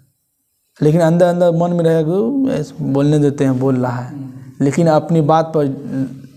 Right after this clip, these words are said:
डटा हुआ, ज़िद्दी पे कि "ना, हम बात मानेंगे नहीं, हम जाएंगे नहीं मस्जिद, क्या कर लीजिएगा?"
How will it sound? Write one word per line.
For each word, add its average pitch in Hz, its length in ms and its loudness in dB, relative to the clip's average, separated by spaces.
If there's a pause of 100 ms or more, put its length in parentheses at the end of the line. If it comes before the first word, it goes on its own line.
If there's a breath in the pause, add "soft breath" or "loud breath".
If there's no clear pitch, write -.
(160)
डटा 160 280 4
हुआ, 139 320 0
ज़िद्दी 165 340 2
पे 165 180 0
कि 156 60 0
"ना, 196 120 2
हम 170 240 0
बात 165 220 0
मानेंगे 185 400 0
नहीं, 170 220 2 (260)
हम 143 140 0
जाएंगे 160 340 2
नहीं 175 220 2
मस्जिद, 156 260 0
क्या 160 200 0
कर 147 120 -2
लीजिएगा?" 127 380 -6